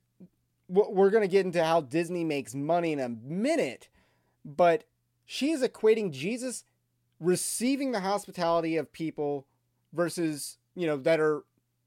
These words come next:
doing this out of the charity and out of their devotion to him. Like, Matthew is, you know, hosting Jesus because he likes Jesus. He wants to follow Jesus. He's been called by Jesus, so he's hosting Jesus.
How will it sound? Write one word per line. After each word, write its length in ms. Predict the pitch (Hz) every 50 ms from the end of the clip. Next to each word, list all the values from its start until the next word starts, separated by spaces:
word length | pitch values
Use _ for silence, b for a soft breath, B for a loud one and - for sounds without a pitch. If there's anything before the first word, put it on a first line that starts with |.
| _ _ - 135
doing 260 | 139 202 220 220 214
this 160 | 208 196 185
out 100 | 185 175
of 80 | 170 156
the 80 | 151
charity 640 | 143 - - - 190 202 202 202 190 196 196 196 175
and 100 | 160 156
out 180 | 151 156 156 156
of 120 | 156 143
their 280 | 135 151 147 143 143 139
devotion 580 | 123 - 156 139 117 147 175 - - - 156
to 160 | 127 135 117 113
him. 120 | 117 131
Like, 200 | 139 135 135 -
Matthew 560 | 147 156 180 202 190 - 175 165 156 156 151 147
is, 420 | 156 147 143 143 139 135 - b b b b b b b b - _ _ _ _
you 120 | 151 143
know, 100 | 131 123
hosting 540 | 110 107 170 190 220 196 - - 202 185 165
Jesus 600 | 139 123 135 180 233 240 165 156 151 160 - -
because 480 | - 160 151 - 160 160 160 156 156 b b b b b b b
he 400 | _ - 180 180 180 175 165 147 - _ _ _ _ _ _ _ -
likes 380 | 139 156 196 254 254 - -
Jesus. 440 | - - 143 131 117 110 110 - -
He 380 | - 147 151 156 151 147 135 - _ _ _ _ _ _ _ _ - -
wants 320 | 139 143 165 180 185 - -
to 100 | 202 180
follow 680 | - - - 190 196 240 294 302 269 220 165 127 104 - _ _ _ _ _ - 127
Jesus. 480 | 120 123 135 156 143 131 123 127 113 -
He's 220 | - 165 165 147
been 220 | - 175 175 170
called 420 | 165 - - 185 202 254 294 262 226
by 200 | 226 185 160 151
Jesus, 440 | 135 113 127 131 131 120 139 131 -
so 160 | - 160 170
he's 200 | 180 196 175 143
hosting 480 | 165 180 240 254 - - 233 202 185 151
Jesus. 680 | 123 135 196 247 269 196 147 92 - - - - -